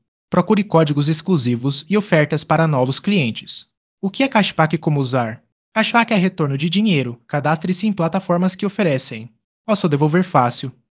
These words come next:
Verifique a política de troca antes de comprar. Comprar em lote compensa. Sim, para itens de uso frequente com boa validade. Como rastrear queda de preço? Use extensões que alertam quando o preço cai. Existe risco em ofertas muito baratas? Sim,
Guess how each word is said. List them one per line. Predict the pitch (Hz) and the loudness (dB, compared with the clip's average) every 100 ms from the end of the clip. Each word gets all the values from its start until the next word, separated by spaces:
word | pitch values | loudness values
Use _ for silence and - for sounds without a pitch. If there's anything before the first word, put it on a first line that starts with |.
| _ | _
Verifique | 165 160 208 202 | 0 2 2 2
a | |
política | - 147 147 - | 4 2 2 0
de | 143 156 | 0 2
troca | 185 185 | 2 4
antes | 220 165 170 | 4 6 4
de | 151 | 2
comprar. | 151 180 165 147 113 98 _ _ _ | 2 0 2 0 0 -4 _ _ _
Comprar | - 185 185 160 | -4 0 2 2
em | 170 | 2
lote | 165 - | 0 -2
compensa. | - 151 147 117 113 120 113 _ _ - | -4 -2 -2 -4 -8 -12 -18 _ _ 0
Sim, | 185 147 117 - | 4 4 2 0
para | 151 | 2
itens | 165 160 147 | 2 4 2
de | 131 | 4
uso | 131 139 151 | 2 2 2
frequente | 180 180 170 180 - | 0 4 4 4 2
com | 185 | 2
boa | 165 190 | 6 6
validade. | 180 175 165 123 107 - - _ _ _ | 6 6 6 4 2 -4 -14 _ _ _
Como | - 247 | -2 2
rastrear | 202 175 165 135 | 4 4 2 2
queda | - 160 151 | 2 2 2
de | 143 | 0
preço? | 143 120 - - 135 _ _ _ | 0 0 -2 -8 -14 _ _ _
Use | 165 151 | -4 -2
extensões | 170 165 160 151 147 156 | -2 -2 -2 0 0 2
que | 202 | 2
alertam | 208 160 151 190 | 4 4 2 0
quando | 190 180 | 2 2
o | 170 | 2
preço | 160 135 135 | -2 -2 -6
cai. | - 127 110 117 _ _ _ - | -4 -2 -4 -8 _ _ _ -4
Existe | 147 170 - | 0 2 2
risco | 135 135 - | 0 0 0
em | 165 | 2
ofertas | 170 175 156 127 | 4 4 2 2
muito | 131 151 | 0 2
baratas? | 139 135 147 175 135 - - _ _ - | 4 4 2 0 -4 -4 -12 _ _ -4
Sim, | 196 143 | -2 -2